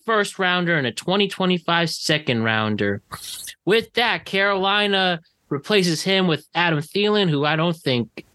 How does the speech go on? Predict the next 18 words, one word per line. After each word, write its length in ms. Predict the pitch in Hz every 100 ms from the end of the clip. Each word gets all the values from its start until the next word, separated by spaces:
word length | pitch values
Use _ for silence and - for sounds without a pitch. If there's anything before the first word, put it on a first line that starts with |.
| -
is 500 | 131 120 117 110 - - - - -
the 80 | 120
same 300 | - 151 135
player 260 | 151 135 117
he 160 | 113
was. 560 | 117 135 120 113 117 - _
Good 180 | 185 175
for 140 | 160
him 120 | 165 156
on 120 | 139
getting 260 | 143 131
money, 280 | 135 143 131
and 60 | 127
he's 140 | 135
entertaining, 520 | 139 120 - 139 123
but 120 | 113 120
I 80 |
just 300 | 120 113 -